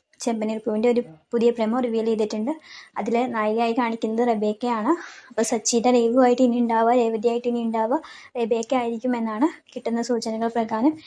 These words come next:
ഇതെല്ലാവർക്കും വിഷമം ഉണ്ടാക്കുന്ന കാര്യമാണ്. ചെമ്പനീർ പൂവ് പ്രേക്ഷകർക്ക് ഏറെ പ്രിയങ്കരിയായിട്ടുള്ള നടിയാണ് ഗോമതി പ്രിയ.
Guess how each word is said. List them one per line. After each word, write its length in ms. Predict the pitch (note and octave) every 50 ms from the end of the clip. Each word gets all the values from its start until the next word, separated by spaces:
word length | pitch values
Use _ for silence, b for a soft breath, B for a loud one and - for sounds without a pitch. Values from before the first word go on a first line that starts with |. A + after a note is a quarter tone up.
| B B B B B B -
ഇതെല്ലാവർക്കും 580 | A3 A#3 A3 A3 A3 A3 A3+ A3+ - C#4+ C#4
വിഷമം 460 | C#4 C4 B3 - - B3 B3+ C4 C4+
ഉണ്ടാക്കുന്ന 600 | C4+ C4 B3+ A#3+ A#3+ B3 B3 - B3+ B3 B3 B3+ D4+ E4+ D#4+ B B _ _ _ _ _ _ _ _ _ _ _ _ -
കാര്യമാണ്. 520 | C4+ A#3+ A#3 A#3+ A#3+ A#3+ A#3 A3+ A3+ D4 D#4+ B B B B -
ചെമ്പനീർ 440 | - B3 A#3 A3+ A3+ A3+ A#3 A#3 A3+ _ _
പൂവ് 260 | - B3+ A#3 A#3 B3+
പ്രേക്ഷകർക്ക് 600 | C4 C4 A#3+ A3+ A3+ - A#3 A3+ A3 A3 A3 - B3 A#3
ഏറെ 220 | A3+ A3 A#3+ C#4 D4+
പ്രിയങ്കരിയായിട്ടുള്ള 840 | D4 D4 - B3+ A#3+ A#3+ A#3+ A#3+ A#3 B3 A#3+ A#3+ A#3 A#3 - A#3 A#3+
നടിയാണ് 500 | A#3+ A3+ A3 A3+ B3 A#3+ A#3 A3+ B3+ D#4 D#4 B B B B B
ഗോമതി 360 | A#3 G#3 A3 A3+ A3+ G#3+ A3+ G#3+
പ്രിയ. 180 | - A3 A3 A3+